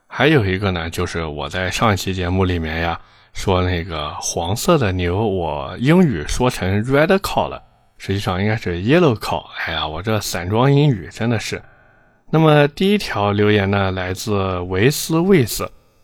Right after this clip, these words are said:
他说：“这个相当于啊，整条街上网红西餐特别多，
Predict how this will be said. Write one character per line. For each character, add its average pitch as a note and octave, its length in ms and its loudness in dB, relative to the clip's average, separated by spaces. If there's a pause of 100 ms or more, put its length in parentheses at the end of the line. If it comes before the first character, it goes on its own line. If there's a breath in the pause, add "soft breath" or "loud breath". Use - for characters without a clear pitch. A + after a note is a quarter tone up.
(140)
他 - 160 -6
说 E3 320 -2
：“这 C#3 200 -4
个 D2 260 -10
相 D#3+ 320 0
当 E3 200 2
于 F#2+ 140 -2
啊， G2+ 280 2
整 E2+ 180 -6
条 F#2+ 220 -4
街 B2+ 200 0
上 G2 240 -2
网 E2 180 -6
红 F#2+ 200 -4
西 - 180 -2
餐 C3 220 2
特 A#2 160 0
别 G2+ 160 0
多， A2+ 240 2